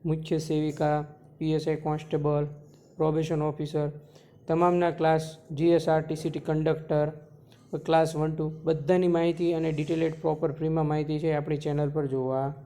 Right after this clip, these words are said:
મળશે, બરોબર છે. એટલે કોઈ પણ પરીક્ષા જ્યારે બહાર પડે ત્યારથી માંડીને એની જે નાનામાં નાની અપડેટ હોય એ આપણે આ ચેનલ દ્વારા આપી રહ્યા છીએ, બરોબર છે.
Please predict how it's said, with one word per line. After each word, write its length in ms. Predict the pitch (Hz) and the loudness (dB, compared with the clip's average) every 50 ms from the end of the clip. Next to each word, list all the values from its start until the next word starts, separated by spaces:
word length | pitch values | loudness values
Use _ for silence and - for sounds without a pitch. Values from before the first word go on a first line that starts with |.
| - - - - _ _ - 151 | -20 -20 -20 -20 _ _ -8 -4
મળશે, 380 | 143 143 139 135 - - 139 131 - 147 | -2 -2 -2 -2 -4 -6 -12 -12 -10 -4
બરોબર 340 | 143 147 160 160 156 151 | 0 0 2 2 2 0
છે. 120 | 151 160 156 - - - - - - - - - - _ _ _ _ _ - _ _ _ - - - - _ _ _ _ _ _ _ _ _ _ - - - - - - | -2 -4 -8 -12 -14 -18 -20 -20 -20 -20 -20 -20 -20 _ _ _ _ _ -20 _ _ _ -20 -20 -20 -20 _ _ _ _ _ _ _ _ _ _ -20 -20 -20 -20 -16 -8
એટલે 240 | 160 151 151 156 156 156 156 151 151 151 151 147 | -6 -2 0 2 2 2 2 2 2 0 -2 -2
કોઈ 140 | - 160 160 | 0 -2 -2
પણ 180 | 160 165 170 156 | 0 0 -2 -2
પરીક્ષા 440 | - 170 156 165 156 - 175 156 151 | -2 -2 -2 -2 -2 0 0 0 2
જ્યારે 220 | 156 156 156 151 | 2 2 2 2
બહાર 240 | 139 147 151 156 156 | 2 4 4 4 2
પડે 260 | 156 190 190 190 160 143 147 - - - - - - - - - - | 2 2 2 2 2 0 -2 -8 -16 -20 -20 -20 -20 -20 -20 -8 -2
ત્યારથી 320 | 160 156 160 160 160 170 | 2 2 2 2 0 -2
માંડીને 420 | 151 147 156 160 170 175 165 151 147 147 | -2 0 0 2 2 2 0 0 0 0
એની 140 | 156 165 156 | 0 0 0
જે 120 | 151 151 | 0 0
નાનામાં 400 | 139 139 147 156 170 170 170 160 | 0 0 0 0 2 2 2 0
નાની 240 | 160 160 160 160 151 | 0 0 0 0 0
અપડેટ 320 | 147 151 151 160 165 160 170 | -2 -2 -2 -2 -4 0 2
હોય 160 | 175 170 151 | 2 2 2
એ 140 | 143 156 165 | 2 2 2
આપણે 300 | 151 147 147 165 160 156 151 | 2 0 0 -2 -2 -2 0
આ 160 | 156 165 160 | 0 0 -2
ચેનલ 300 | 160 - 151 147 143 139 | 0 -2 -2 0 0 0
દ્વારા 320 | 131 135 139 139 156 185 - - - - - - - - - - - - | 0 -2 0 0 0 0 -2 -4 -12 -20 -20 -20 -20 -20 -20 -20 -6 0
આપી 260 | 185 202 196 214 190 | 2 2 2 2 0
રહ્યા 280 | 165 160 151 147 139 - | 2 2 2 2 0 0
છીએ, 220 | - - 147 139 139 127 - - - - - - - - - _ - - | -2 -6 -6 -6 -8 -10 -14 -18 -20 -20 -20 -20 -20 -20 -20 _ -12 -2
બરોબર 280 | 156 160 165 165 170 170 | 0 0 2 2 -2 -6
છે. 100 | 180 180 | -6 -10